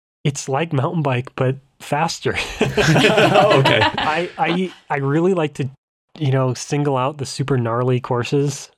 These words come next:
Speaker 1: Uh,
Speaker 2: Mm-hmm.
Speaker 1: obviously, I like to race in bluebird conditions, <laughs> but you know what? One, one great course this year, uh, Ned Gravel. Man, that was a,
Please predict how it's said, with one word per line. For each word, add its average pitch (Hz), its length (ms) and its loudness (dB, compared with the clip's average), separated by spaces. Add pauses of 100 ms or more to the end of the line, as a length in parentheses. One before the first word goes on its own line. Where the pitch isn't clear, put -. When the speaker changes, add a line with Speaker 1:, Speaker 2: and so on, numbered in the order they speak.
(120)
Speaker 1:
Uh, 117 440 -2 (160)
Speaker 2:
Mm-hmm. 80 380 0
Speaker 1:
obviously, 131 440 -2
I 117 80 -2
like 120 200 -2
to 117 80 -2
race 110 260 0
in 101 180 -4
bluebird 113 420 0
conditions, 131 640 -2
<laughs> - 0 -
but 135 260 -2 (360)
you 170 120 -2
know 185 100 0
what? 185 200 -2 (480)
One, 165 440 0
one 156 200 0
great 147 280 -2
course 151 400 -2
this 139 240 -2
year, 123 300 2 (160)
uh, 123 120 0
Ned 120 380 -2
Gravel. 135 580 -2
Man, 147 200 0
that 151 120 0
was 151 140 0
a, 120 160 -2